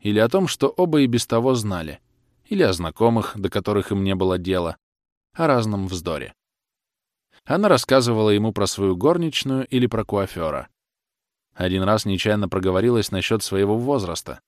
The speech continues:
Ей стукнуло двадцать девять лет. Годы немалые.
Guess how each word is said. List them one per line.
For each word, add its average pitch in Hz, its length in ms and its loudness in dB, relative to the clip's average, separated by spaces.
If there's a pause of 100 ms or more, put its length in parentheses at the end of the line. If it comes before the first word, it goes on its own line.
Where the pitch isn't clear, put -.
(560)
Ей 110 340 0
стукнуло 160 560 -2
двадцать 117 540 -4
девять 82 340 -6
лет. 76 260 -10 (840)
Годы 80 380 -6
немалые. 92 560 -8